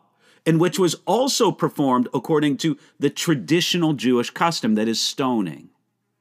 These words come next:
The commentator F F Bruce quoted a second century Jewish writing to explain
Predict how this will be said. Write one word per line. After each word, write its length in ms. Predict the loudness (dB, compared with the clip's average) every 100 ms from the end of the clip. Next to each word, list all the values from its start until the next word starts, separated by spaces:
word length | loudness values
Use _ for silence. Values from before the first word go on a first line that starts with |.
| _ _ _ _ _ _ _
The 100 | -8
commentator 560 | -4 -2 0 2 4 2
F 180 | 0 0
F 180 | 0 0
Bruce 460 | 0 2 2 -4 -12 _ _ _
quoted 440 | -2 2 4 4 2
a 160 | 0 0
second 580 | 0 -2 0 0 -2 -4
century 540 | -2 0 0 0 0
Jewish 340 | 2 0 0
writing 360 | 0 0 0 0
to 140 | -2
explain 680 | -4 -4 -6 -2 0 2 0